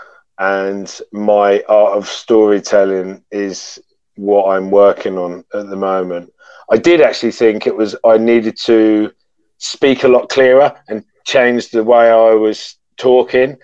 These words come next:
but then that wasn't me, you know, I wasn't being me. And I was like, it, I became very robotic. "Hello, my name is Gavin McCoy. It's nice to meet," and I was like, "That's not me."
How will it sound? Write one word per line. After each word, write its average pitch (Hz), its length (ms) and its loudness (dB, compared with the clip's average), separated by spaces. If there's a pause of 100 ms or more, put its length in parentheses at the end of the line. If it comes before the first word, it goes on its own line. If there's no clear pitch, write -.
(320)
but 123 140 0
then 127 160 2
that 131 160 0
wasn't 120 280 2
me, 120 340 -2 (100)
you 123 120 -4
know, 113 220 2
I 120 60 0
wasn't 123 320 0
being 113 260 2
me. 113 260 0
And 101 100 -4
I 104 60 -4
was 104 200 -2
like, 104 180 2 (360)
it, 131 240 -4 (260)
I 139 100 4
became 135 360 -2
very 131 280 2
robotic. 120 720 0 (400)
"Hello, 143 460 2
my 139 220 2
name 135 280 0
is 131 140 -4
Gavin 131 460 0
McCoy. 127 480 2
It's - 160 -12
nice 127 220 0
to 123 160 -6
meet," 123 180 -4
and 123 120 -2
I 120 40 2
was 113 100 -2
like, 120 140 2
"That's 120 200 0
not 117 140 -4
me." 107 260 -2